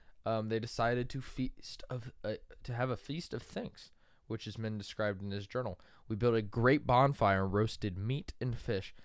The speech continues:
and then we all sat to, uh, basically celebrate, um, life." And they were happy,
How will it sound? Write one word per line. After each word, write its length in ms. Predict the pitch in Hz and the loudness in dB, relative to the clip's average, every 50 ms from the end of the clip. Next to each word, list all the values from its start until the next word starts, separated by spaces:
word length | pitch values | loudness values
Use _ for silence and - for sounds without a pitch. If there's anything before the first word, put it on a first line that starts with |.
| - - - | -20 -10 -6
and 100 | - 104 | -2 -2
then 80 | 107 101 | 0 0
we 100 | 101 101 | 0 0
all 220 | - 98 113 123 | 2 4 4 4
sat 460 | 120 - - - 117 110 104 101 - - - - - - - _ - - _ - - | 2 0 -2 0 2 2 2 2 0 -2 -8 -14 -18 -20 -20 _ -20 -20 _ -18 -10
to, 340 | - - 117 107 104 101 - - - | -6 -4 -4 -2 -2 -4 -6 -8 -8
uh, 320 | 80 92 92 90 87 80 - - _ _ - - - - - - | -6 -6 -4 -4 -6 -6 -8 -12 _ _ -16 -16 -16 -20 -20 -10
basically 340 | - 110 113 110 - - 101 101 | -8 -8 -8 -8 -10 -12 -12 -12
celebrate, 800 | - - - 110 107 110 101 98 104 101 101 98 - - - - - - - - | -10 -8 -6 -6 -6 -6 -6 -4 -4 -4 -4 -6 -8 -12 -20 -20 -20 -20 -16 -10
um, 440 | - 95 104 104 101 98 90 - 90 - _ _ _ _ _ _ _ - | -6 -4 -2 -2 -2 -2 -4 -6 -10 -14 _ _ _ _ _ _ _ -16
life." 320 | - - 98 95 - - - - - - - - _ _ - - _ _ | -12 -10 -10 -10 -10 -14 -18 -20 -20 -20 -20 -20 _ _ -20 -20 _ _
And 320 | - 98 104 104 101 98 95 | -6 -4 -4 -4 -4 -4 -4
they 100 | 98 98 | -4 -4
were 140 | 98 98 95 | -4 -4 -4
happy, 520 | 107 113 110 - - 123 110 104 104 - | -2 -4 -4 -2 -2 -4 -2 -4 -4 -6